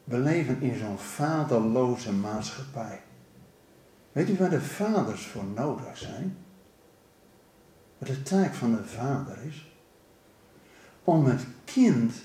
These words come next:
los te maken van de moeder. Dat hij op zijn eigen benen gaat staan.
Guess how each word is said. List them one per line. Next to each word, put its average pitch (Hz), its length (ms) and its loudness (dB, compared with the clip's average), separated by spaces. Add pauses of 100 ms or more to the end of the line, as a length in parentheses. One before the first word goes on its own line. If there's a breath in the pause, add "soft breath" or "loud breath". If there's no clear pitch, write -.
(600)
los 185 760 4
te 147 140 0
maken 135 520 0
van 113 240 0
de 98 100 -2 (120)
moeder. 107 240 -6 (960 soft breath)
Dat 165 220 4
hij 156 180 2
op 139 180 4
zijn 117 240 -2 (160)
eigen 139 680 6
benen 143 460 2
gaat - 280 -12
staan. - 340 -12